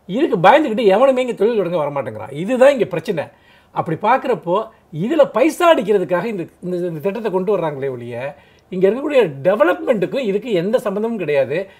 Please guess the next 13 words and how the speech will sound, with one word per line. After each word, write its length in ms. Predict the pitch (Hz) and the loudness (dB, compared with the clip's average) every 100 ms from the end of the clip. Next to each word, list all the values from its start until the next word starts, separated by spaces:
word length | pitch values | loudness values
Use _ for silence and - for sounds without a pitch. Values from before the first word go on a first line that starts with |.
| _ - | _ 0
எட்டு 460 | 180 214 - 330 | 0 2 0 0
வழிச்சாலை 520 | 320 294 - 233 233 214 | 0 -2 -2 2 4 4
வந்தா 300 | 208 233 233 | 4 0 0
தான் 220 | 247 247 | 2 4
டெவலப்மெண்ட் 520 | 196 247 247 247 226 | 6 6 4 2 -2
வருங்கிறது 680 | 190 190 247 240 202 208 254 | 2 2 2 -2 -4 -2 0
ஒரு 220 | 196 - | 0 0
பொய். 340 | - 269 226 - _ _ _ | 0 0 -2 -12 _ _ _
அது 200 | - 156 | -10 -6
ஒரு 120 | 160 156 | -4 -4
பச்சை 460 | - 196 - - 311 | 0 -2 -2 -2 -2
பொய் 280 | - 196 208 | 0 0 0
அது. 220 | 110 - | -2 -8